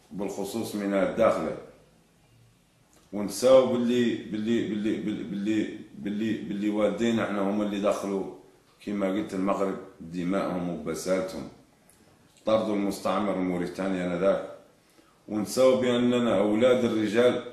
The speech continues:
اللي قدموا البيعة واللي هدالهم المغفور له الحسن الثاني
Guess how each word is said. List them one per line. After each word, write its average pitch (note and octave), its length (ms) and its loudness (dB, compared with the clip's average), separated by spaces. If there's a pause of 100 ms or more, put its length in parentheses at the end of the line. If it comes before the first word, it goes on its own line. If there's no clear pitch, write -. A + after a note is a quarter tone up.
(280)
اللي F#2 180 -4
قدموا G2+ 440 0
البيعة F#2 520 0 (1040)
واللي F#2+ 340 -2
هدالهم G2+ 560 2 (1000)
المغفور G2 460 -2
له G2 180 4
الحسن F2 480 -2
الثاني F2+ 340 -2